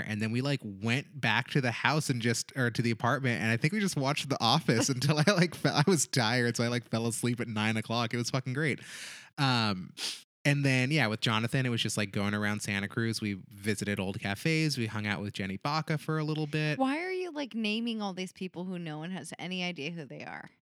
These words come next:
Speaker 1: Because if I give them names that sound real, it sound, they know that I'm not just making up
Speaker 2: Okay.
Speaker 1: friends. Uh, hung out with Jenny Baca for a little bit, and then, uh, yeah, and then when we got to Oakland, we just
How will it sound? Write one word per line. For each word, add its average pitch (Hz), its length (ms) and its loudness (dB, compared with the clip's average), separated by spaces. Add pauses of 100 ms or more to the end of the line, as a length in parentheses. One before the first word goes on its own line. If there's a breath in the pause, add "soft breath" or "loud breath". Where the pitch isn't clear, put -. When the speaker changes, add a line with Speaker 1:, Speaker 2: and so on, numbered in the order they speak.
(280)
Speaker 1:
Because 117 300 -2
if 120 140 0
I 113 60 0
give 110 260 -2
them 117 180 -2
names 98 360 -2
that - 100 -10
sound 98 260 -4
real, 98 300 -4
it - 100 -10
sound, 98 460 -6
they 110 120 0
know 107 200 -2
that - 100 -6
I'm 95 140 -4
not 92 160 -6
just - 180 -8
making 95 340 -4
up 90 220 -6
Speaker 2:
Okay. - 60 -16 (180)
Speaker 1:
friends. 320 300 -6 (720 loud breath)
Uh, 113 400 0 (140)
hung 117 220 -2
out 98 100 -2
with 98 100 -6 (160)
Jenny 113 400 2
Baca 127 500 0 (400 loud breath)
for 127 140 -2
a 117 40 0
little 113 240 -2
bit, 127 240 0 (120)
and 113 200 0
then, 113 460 2
uh, 104 760 -2 (1300)
yeah, 196 180 4
and 143 100 0
then 151 60 0
when 151 120 -2
we 151 100 -2
got 143 160 -2
to 156 160 -4
Oakland, 127 320 -6
we 113 100 -2
just 107 240 -8